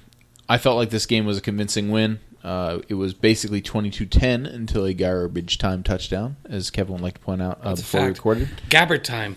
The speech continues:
Speaker 2: It's applicable 'cause he
Speaker 1: Gabbert
Speaker 2: plays for
Speaker 1: time.
Speaker 2: them.
Speaker 1: Every time is Gabbert time. Uh, this, this game, cu-, the victory came at great cost, though, with the loss of Richard Sherman for the rest of the season.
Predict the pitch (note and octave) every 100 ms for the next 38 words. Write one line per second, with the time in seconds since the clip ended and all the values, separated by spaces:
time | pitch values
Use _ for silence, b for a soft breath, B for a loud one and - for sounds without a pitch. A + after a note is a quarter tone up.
0 | - C3 - C#3+ C3+ A#2+ C3+ B2 F#3+ D#3
1 | C3 B2+ G#2+ G2 F2 A2 B2+ C#3 D3 C#3+
2 | C#3 C3+ G#2+ - G#2 - B B D3+ D3+
3 | D#3+ D#3 - - D#3+ C#3+ - D#3+ C#3 -
4 | D3 A#2+ A2 A#2+ D#3 E3 D3+ - C3+ A2
5 | A2 G#2+ - G#2 - G#2+ G2+ G2 G2+ -
6 | G2+ F#2+ F#2 F#2 b b G#2+ A2 G#2+ G2+
7 | G#2 G#2 G#2 - A2 G#2 G#2 G2 - -
8 | G2 G2+ G2 F2+ G2 G2+ C3 - A2+ -
9 | A#2+ A2 A2+ A2